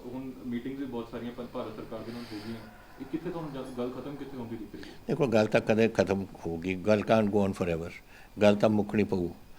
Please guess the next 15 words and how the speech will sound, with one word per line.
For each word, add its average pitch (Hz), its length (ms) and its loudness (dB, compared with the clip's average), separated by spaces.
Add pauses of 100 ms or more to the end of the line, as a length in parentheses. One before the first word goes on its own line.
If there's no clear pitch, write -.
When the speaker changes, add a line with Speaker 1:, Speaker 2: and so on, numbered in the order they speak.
(320)
Speaker 2:
ਔਰ 107 140 8
ਉਹ 113 160 10
ਮੁਕਾਣੀ 107 420 6
ਪਊਗੀ 104 400 4
the 101 380 0
head 98 160 6
of 101 80 2
the 98 120 2
government 85 400 0
ਨੂੰ, 92 80 0
that 95 200 4
is 107 60 0
the 98 120 -2
prime 85 300 -4
minister। 82 360 -10